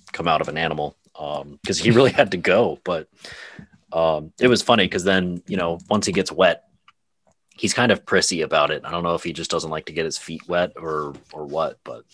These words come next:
he came back in and just got zoomies real bad and then just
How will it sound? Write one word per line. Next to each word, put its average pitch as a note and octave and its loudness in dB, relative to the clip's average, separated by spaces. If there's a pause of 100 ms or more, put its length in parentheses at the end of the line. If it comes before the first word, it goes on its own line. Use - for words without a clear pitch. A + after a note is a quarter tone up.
(540)
he G2 0
came G#2 4
back F2+ 4
in D#2 -2
and D2+ -8 (260)
just - -4
got D2 0
zoomies D#2+ -6
real D#2+ -2
bad C2+ -2
and C#2+ -10
then D#2 -8
just D2+ -2